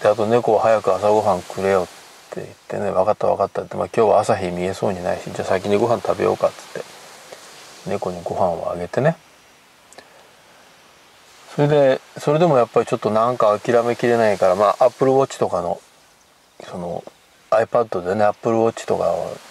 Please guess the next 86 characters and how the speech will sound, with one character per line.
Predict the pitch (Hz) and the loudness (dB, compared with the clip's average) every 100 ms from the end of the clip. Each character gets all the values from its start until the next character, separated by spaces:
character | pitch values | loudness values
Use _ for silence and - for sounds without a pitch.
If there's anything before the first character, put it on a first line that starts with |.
| - | -14
の | 92 90 | -10 -8
シ | - | -4
リ | 101 | -2
ー | 101 | -2
ズ | 98 | 0
フ | 113 | 2
ォ | 98 | 0
ー | |
を | 90 | 0
見 | 117 | -2
て | 123 | -2
た | 87 | -4
わ | 82 | -6
け | 80 | -8
で | |
す | - | -4
よ。 | 107 | -2
ま | |
あ、 | 104 | 0
今 | 151 139 | 2 4
日 | |
の | 104 - - - - - - - | 2 0 -4 -20 -20 -20 -20 -10
夕 | 101 107 | -4 0
方 | 107 110 | 2 2
四 | 110 110 | 2 2
時 | 101 | -2
か | 87 | 0
ら | 87 | 0
予 | 90 | 0
約 | 90 90 92 | -2 0 0
が | 92 | 0
始 | 92 98 | 0 0
ま | 101 | 0
る | 101 | 0
ん | 87 | -4
で | - | -4
す | |
か | 123 | 0
ね。 | 165 | 0
ま | 135 95 | 0 0
あ、 | 92 | 0
iPhone | 85 87 | 0 -6
も。 | 87 85 - _ - _ _ - - _ _ _ _ _ _ _ _ | -4 -8 -10 _ -20 _ _ -20 -20 _ _ _ _ _ _ _ _
ま | 117 | -4
あ、 | |
も | 101 | -2
ち | 104 165 | 0 2
ろ | |
ん、 | 139 90 - - - - | 2 0 -6 -16 -20 -12
ま | 107 | -10
あ、 | 98 | -4
買 | - 98 107 | 0 0 0
え | |
な | 113 | 0
い | 117 | -2
し、 | - | -2
買 | - 101 | -2 -2
う | |
つ | - | -2
も | 117 | -2
り | 113 | 0
も | 113 | 2
な | 120 | 2
い | 135 | 0
ん | |
で | 95 | -4
す | - | -10
け | - | -8
れ | 87 | -8
ど、 | - 87 - - - - - - - - - - - - - - - | -6 -6 -8 -16 -20 -20 -20 -20 -20 -20 -20 -20 -20 -20 -20 -20 -10
「お | - | -2
前 | 147 196 | 4 4
何、 | 185 175 117 | 4 2 0
稼 | - 120 247 | -2 2 2
ぐ | 202 | 2
っ | |
て | - | 0
こ | 101 98 | -2 0
と | |
は | 92 | 0
考 | - 104 117 147 | 0 0 2 4
え | |
な | 139 | 4
い | 90 | 2
の | |
か」 | 87 | 0